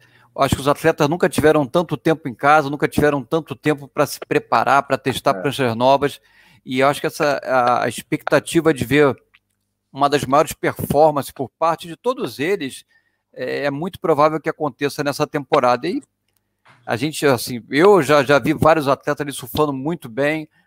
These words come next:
Speaker 1: não foram as melhores condições, onda balançada,
Speaker 2: É,
Speaker 1: fechando,
Speaker 2: é.
Speaker 1: não é uma onda tão, de tanta alta performance, mas eu, eu tô gostando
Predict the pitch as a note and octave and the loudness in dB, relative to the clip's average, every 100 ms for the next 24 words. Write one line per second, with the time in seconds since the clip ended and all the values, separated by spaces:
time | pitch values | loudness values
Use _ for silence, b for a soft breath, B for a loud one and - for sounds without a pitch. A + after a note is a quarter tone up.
0 | - A#3+ - G3+ F#3+ D#3+ D#3 D#3+ - F3 | -12 -6 2 4 6 4 4 4 2 -2
1 | D3 - D3+ D#3+ C#3+ D3+ C#3 D3 B2+ - | -2 -2 0 2 0 -2 0 -2 -2 -8
2 | - D#3+ D#3+ D3 C3 - G#2+ G2+ C#3+ D#3 | -2 2 2 0 -2 -6 -4 -2 0 -2
3 | D#3 D3 - G2+ F#2 C3 D3 G#3 G3 F#3 | -4 -6 -8 -10 -14 -2 0 2 2 0
4 | E3 - D#3+ C3+ A2+ - D#3+ - C#3+ C#3 | 0 0 -2 -2 -8 -4 -4 2 2 2
5 | C#3+ - A#2+ - C3 C#3+ E3 E3 - _ | -4 -6 -8 -4 0 2 0 -4 -10 _
6 | _ _ _ _ C3+ D3+ D#3+ E3+ E3 F3 | _ _ _ _ -2 0 2 2 2 2
7 | F3 E3+ - F3+ | 0 0 -2 -4